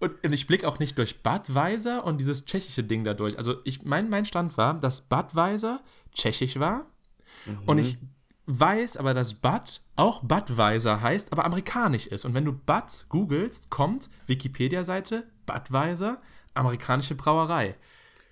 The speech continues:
Speaker 1: Das, das,
Speaker 2: Hm.
Speaker 1: das, das zerstört meinen Kopf. Ich verstehe es
Speaker 2: Eigentlich
Speaker 1: nicht,
Speaker 2: schon.
Speaker 1: weil das eine Bier schmeckt wie Scheiße und das andere Bier ist, glaub ich, das beste Bier, was ich jemals getrunken habe.
Speaker 2: Das stimmt.
Speaker 1: Also wir-, also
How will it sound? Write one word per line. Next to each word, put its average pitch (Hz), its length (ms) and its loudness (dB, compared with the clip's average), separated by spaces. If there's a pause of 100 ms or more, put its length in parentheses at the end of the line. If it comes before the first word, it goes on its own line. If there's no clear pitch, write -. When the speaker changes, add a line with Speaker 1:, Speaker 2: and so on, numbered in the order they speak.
(560)
Speaker 1:
Das, - 340 0
das, 135 280 2
Speaker 2:
Hm. 117 120 0
Speaker 1:
das, 107 180 6
das - 240 2
zerstört 147 420 2
meinen 110 240 2
Kopf. - 260 -10
Ich - 120 -4
verstehe 175 320 -2
es 156 140 0
Speaker 2:
Eigentlich - 60 -4
Speaker 1:
nicht, 117 120 -2
Speaker 2:
schon. - 80 0
Speaker 1:
weil 110 140 4 (420)
das - 160 0
eine 135 200 2
Bier 185 220 2
schmeckt - 340 -6
wie 110 60 -4
Scheiße 110 500 0
und 196 40 -4
das 143 100 -4
andere 135 260 0
Bier 139 220 0
ist, 139 100 0
glaub 127 120 -2
ich, - 60 -4
das 117 160 -2
beste 123 300 2
Bier, 117 120 -2
was 110 100 0
ich 101 100 -8
jemals 113 280 0
getrunken 120 500 -2
habe. 95 260 -4
Speaker 2:
Das 143 160 -2
stimmt. 110 460 -6 (580)
Speaker 1:
Also 135 220 4
wir-, 147 160 4
also 127 160 0